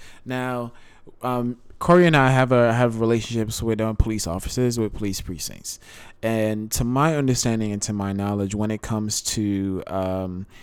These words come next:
arresting or detaining a member of the opposite sex,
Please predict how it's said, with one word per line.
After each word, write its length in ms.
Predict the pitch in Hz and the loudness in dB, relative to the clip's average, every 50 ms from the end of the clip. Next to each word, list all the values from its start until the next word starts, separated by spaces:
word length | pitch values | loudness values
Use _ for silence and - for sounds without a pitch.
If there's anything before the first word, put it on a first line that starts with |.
| - - - | -20 -6 0
arresting 640 | - 117 113 113 117 107 - - - 120 117 113 113 | 2 4 4 4 4 2 0 2 2 2 2 4 2
or 140 | 107 104 | 2 2
detaining 720 | 98 98 98 - - 123 117 113 107 104 101 101 101 104 101 - - - - | 0 -2 -2 -2 -2 0 0 0 0 -2 -2 -2 -4 -4 -6 -8 -12 -10 -4
a 60 | 110 | -2
member 320 | 110 110 104 107 107 107 101 | 0 0 2 2 2 2 2
of 140 | 101 98 - | 2 0 -2
the 80 | - | -4
opposite 400 | 60 82 98 - 104 92 90 85 | -6 -6 -4 -6 -6 -6 -4 -4
sex, 600 | - - - 165 165 131 117 - - - - - | -2 0 2 4 4 4 2 0 -4 -6 -6 -6